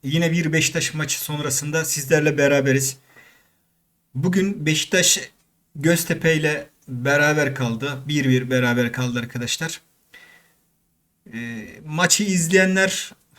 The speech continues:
maç boyunca muhtemelen benim gibi sinir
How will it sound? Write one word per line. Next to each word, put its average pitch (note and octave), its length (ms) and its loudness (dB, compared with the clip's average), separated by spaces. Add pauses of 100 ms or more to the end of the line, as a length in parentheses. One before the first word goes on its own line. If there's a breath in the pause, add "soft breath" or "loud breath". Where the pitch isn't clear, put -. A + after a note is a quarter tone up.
(140 loud breath)
maç E3+ 300 0
boyunca E3+ 560 2 (260)
muhtemelen C#3+ 680 0
benim D#3+ 260 2
gibi A#2 260 0
sinir E3 480 -4